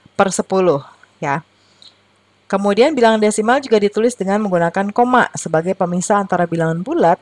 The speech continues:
dengan pecahannya. Ya, jadi contohnya empat koma lima. Ini bilangan bulat, empat.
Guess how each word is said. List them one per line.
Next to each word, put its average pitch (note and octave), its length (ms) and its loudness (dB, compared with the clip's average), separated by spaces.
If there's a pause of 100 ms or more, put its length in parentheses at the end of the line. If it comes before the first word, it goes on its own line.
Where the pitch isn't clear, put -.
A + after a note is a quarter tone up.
dengan F3 320 -2
pecahannya. D#3 720 -6 (640)
Ya, D#3 140 -2
jadi F#3 240 0
contohnya F3+ 500 -2
empat G3+ 300 -2
koma F3 240 -2
lima. D#3+ 260 -4 (1040)
Ini A#3 160 -4
bilangan G3+ 340 4
bulat, F3 260 2 (380)
empat. D#3 320 -4